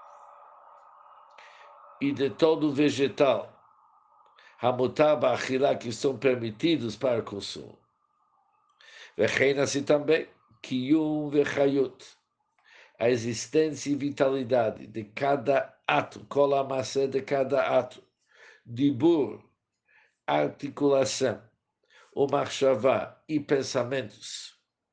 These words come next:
minyanei olam hazeh, nos assuntos mundanos, she'en bahem tzad isur, que não contém qualquer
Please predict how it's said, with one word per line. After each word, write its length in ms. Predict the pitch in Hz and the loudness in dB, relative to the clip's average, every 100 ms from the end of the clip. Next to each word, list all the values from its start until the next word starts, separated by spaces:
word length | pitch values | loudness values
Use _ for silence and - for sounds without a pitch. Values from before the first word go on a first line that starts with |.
| _ _ _ - - | _ _ _ -20 -14
minyanei 720 | - 131 123 131 127 160 165 | -6 -4 0 -2 0 2 2
olam 380 | 147 135 139 143 | 4 2 2 2
hazeh, 420 | 120 107 90 71 - _ _ _ _ _ _ _ _ _ _ _ | 0 -2 -4 -12 -14 _ _ _ _ _ _ _ _ _ _ _
nos 160 | - 120 | -6 -2
assuntos 920 | 123 - - 185 123 - - - - _ _ _ | -2 0 0 0 -2 -14 -14 -14 -16 _ _ _
mundanos, 920 | 123 160 117 110 90 - - - - _ _ _ _ _ _ _ - - | -4 -4 -2 -2 -4 -10 -14 -12 -14 _ _ _ _ _ _ _ -20 -14
she'en 680 | - 147 - - 208 233 214 | -4 -2 -2 0 2 2 0
bahem 420 | 185 165 147 151 | 2 2 2 0
tzad 400 | 120 - 139 123 | -2 0 2 2
isur, 500 | 117 104 - 87 - _ - | -2 -6 -8 -10 -12 _ -12
que 140 | 135 | -6
não 200 | 156 160 | -4 -6
contém 580 | 135 143 120 160 156 147 | -6 -8 -4 -2 -2 -2
qualquer 920 | - 131 127 - 165 160 160 139 - | 0 0 0 0 2 4 2 -2 -10